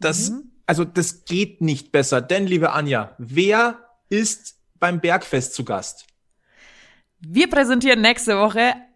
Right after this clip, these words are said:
Speaker 2: Alex Schmidt.
Speaker 1: Ex-Löwentrainer und
Speaker 2: Ex-Türkgücü-Trainer.
Speaker 1: Also der kann uns wahrscheinlich alles sagen, was in diesem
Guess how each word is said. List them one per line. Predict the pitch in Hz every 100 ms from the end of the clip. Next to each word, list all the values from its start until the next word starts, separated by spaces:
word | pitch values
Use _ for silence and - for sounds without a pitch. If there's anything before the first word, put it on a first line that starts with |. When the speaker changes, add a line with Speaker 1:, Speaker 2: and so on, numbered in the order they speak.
| _
Speaker 2:
Alex | 165 196 226 220 - - -
Schmidt. | - - 170 185 151 - - _ - - _ - - - _ - - - - _ _ -
Speaker 1:
Ex-Löwentrainer | 156 - 156 160 151 151 151 147 151 - _ _ _ _ -
und | 156 147 - - -
Speaker 2:
Ex-Türkgücü-Trainer. | 185 170 - - 427 427 415 285 208 202 185 170 165 - - - - _ _ _ _ - -
Speaker 1:
Also | 143 127 127 - _ -
der | 147 165 165 - _ _ _ _ _ _
kann | - 143
uns | 156 131
wahrscheinlich | 135 135 131 127 _
alles | 110 104 90 -
sagen, | 101 95 101
was | 101
in | 110
diesem | 113 113